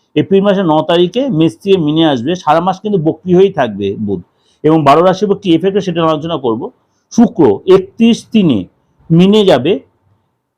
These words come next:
রবিবার চারটে চুয়ান্ন পি এম এ, অর্থাৎ বিকেল চারটে চুয়ান্নতে কুম্ভ থেকে মিনে যাবে কিন্তু। কবে? একত্রিশ তিনে, মানে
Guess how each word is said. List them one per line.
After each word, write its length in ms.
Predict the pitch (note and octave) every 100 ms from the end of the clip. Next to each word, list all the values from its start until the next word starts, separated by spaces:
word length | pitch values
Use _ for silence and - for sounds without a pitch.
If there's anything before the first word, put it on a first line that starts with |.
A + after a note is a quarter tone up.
| D3
রবিবার 460 | D#3+ F#3+ D3 D3+ B3+ - _ -
চারটে 380 | F#3 F3 - A3
চুয়ান্ন 500 | G#3 G3+ G3 G3+ G3
পি 180 | F3
এম 120 | B2 G2+
এ, 60 |
অর্থাৎ 380 | A2+ C3+ G#3+ A3 -
বিকেল 360 | C3+ D3 G#3 G3
চারটে 340 | G3 E3+ G3+
চুয়ান্নতে 600 | F#3+ G3 E3+ C3+ G2 F#2+ E2+ _ _ _ _ -
কুম্ভ 340 | G#3 G#3+ G#3+
থেকে 260 | A3 A3+ A#3+
মিনে 280 | F#3 F3+ C#3+
যাবে 220 | A2+ G2
কিন্তু। 400 | G2 F2+ F2+ F2 - _ _ -
কবে? 220 | D#3+ A#3
একত্রিশ 500 | G3+ F#3+ - G#3+ F#3
তিনে, 160 | D#3 B2+
মানে 280 | C3 G#3